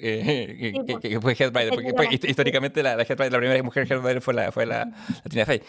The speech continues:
Speaker 1: Y está Seth, eh, Seth Meyers también, que, que tam-, que también, eh, que también, que, que sucedió a la Tina Fey en ese, en esa pega. Y cuando están ahí, y él dice, "Sí, va a ser más peligroso". La Tina Fey dice, "Sí", con una cara de,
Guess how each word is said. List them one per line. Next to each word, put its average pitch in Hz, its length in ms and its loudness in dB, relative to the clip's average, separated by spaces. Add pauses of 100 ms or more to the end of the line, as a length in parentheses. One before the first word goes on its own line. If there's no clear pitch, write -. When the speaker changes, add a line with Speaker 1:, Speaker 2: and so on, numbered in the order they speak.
(280)
Speaker 1:
Y 123 60 -2
está 123 580 2
Seth, 135 220 -2
eh, 104 720 4
Seth 120 180 -2
Meyers 156 260 2
también, 147 260 -2
que, 135 120 -8
que 120 140 -2
tam-, 120 180 0
que 120 120 -2
también, 113 440 4
eh, 143 460 4
que 127 100 -4
también, 127 300 0
que, 123 260 -2
que 104 100 -6
sucedió 110 440 2
a - 20 6
la 156 60 2
Tina 156 180 -2
Fey 156 140 0
en 160 80 0
ese, 156 160 -4
en 156 100 -4
esa 151 140 -2
pega. 170 260 -2 (640)
Y 180 560 0 (380)
cuando 147 160 4
están 208 240 2
ahí, 208 440 0
y 165 60 0
él 160 60 4
dice, 151 160 -4
"Sí, 175 120 4
va 143 60 6
a - 40 2
ser 143 100 -2
más 135 80 2
peligroso". 131 380 4
La 110 60 2
Tina 117 140 2
Fey 135 140 4
dice, 117 240 0
"Sí", 160 500 0
con 143 120 4
una 151 180 6
cara 175 260 4
de, 143 420 2